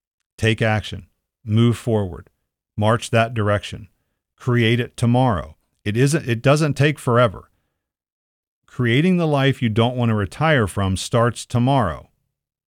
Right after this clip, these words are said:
It, it actually, I'm recording this at ten thirty in the morning. It starts later today. It can start at lunch. Micro decisions, micro actions.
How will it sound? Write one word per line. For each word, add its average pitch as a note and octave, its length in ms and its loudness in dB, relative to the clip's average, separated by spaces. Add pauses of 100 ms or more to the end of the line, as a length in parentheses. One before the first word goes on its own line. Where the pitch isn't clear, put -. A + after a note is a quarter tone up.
(560)
It, B2+ 260 -8
it B2 80 0
actually, A#2+ 560 0 (540)
I'm D3+ 180 2
recording D3 360 2
this A2+ 140 2
at F#2+ 120 -8
ten B2 200 2
thirty B2+ 220 2
in A#2 60 4
the G#2 100 4
morning. B2 380 4
It A2 160 -2
starts D3 340 2
later A#2 240 2
today. G2 460 -2 (100)
It G2+ 100 -4
can G#2+ 140 0
start C3+ 300 2
at A2+ 100 -2
lunch. G#2 420 -2 (2250)
Micro C#3+ 440 2
decisions, B2+ 720 2
micro A2+ 480 2
actions. G2 580 -2